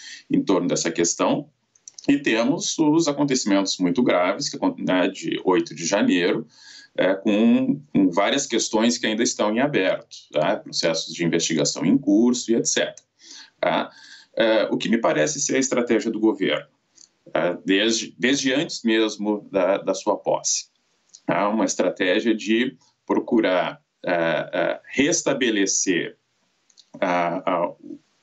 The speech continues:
o padrão, é, normal da, das democracias, ou seja, né, que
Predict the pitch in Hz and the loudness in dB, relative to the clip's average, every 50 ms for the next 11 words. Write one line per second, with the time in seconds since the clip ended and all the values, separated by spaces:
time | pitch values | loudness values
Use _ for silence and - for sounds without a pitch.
0 | _ _ - - - - 117 107 - - 117 113 117 123 127 120 101 - - _ | _ _ -2 -2 0 0 0 0 0 0 0 2 2 2 2 0 -2 -4 -8 _
1 | _ _ _ _ _ 92 90 87 87 87 101 104 107 104 - 90 95 92 92 92 | _ _ _ _ _ -2 0 0 0 2 2 4 4 2 2 0 0 0 2 2
2 | 90 85 85 82 - _ _ _ _ 87 80 80 73 - - 95 95 95 - 95 | 0 -2 -2 -6 -14 _ _ _ _ 0 0 0 0 -2 -2 -2 -2 0 -2 -2
3 | 87 85 82 - - 131 - - - 110 104 123 - 160 - 104 92 82 - 95 | -2 -2 -2 -2 -2 -2 -2 -2 -2 0 2 2 2 2 0 -2 -2 0 0 0
4 | 90 82 80 - - - _ - 92 95 - - - - 98 87 87 80 73 | 0 0 -2 -4 -10 -14 _ -2 -2 -2 -2 -4 -4 -2 -2 0 0 -2 -6